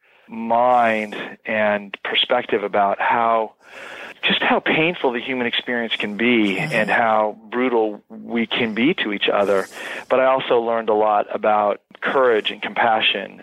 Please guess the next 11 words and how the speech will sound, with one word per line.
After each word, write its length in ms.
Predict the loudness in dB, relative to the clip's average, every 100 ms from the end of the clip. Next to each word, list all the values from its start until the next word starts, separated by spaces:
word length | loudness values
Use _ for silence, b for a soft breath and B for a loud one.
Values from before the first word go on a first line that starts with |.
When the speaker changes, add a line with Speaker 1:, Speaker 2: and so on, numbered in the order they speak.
| -18 -6
Speaker 1:
and 520 | -2 0 0 -2 -10 B B B B B B B -4
tolerance 640 | 0 2 4 2 0 -4
from 640 | -4 0 2 4 2 -4 -12
the 160 | -8 -4
people 420 | -2 -2 0 0
that 120 | 0
were 120 | 0
living 300 | 0 0 -2 -4
in 100 | -4
these 240 | -6 -4
wars. 520 | -2 0 0 0 -4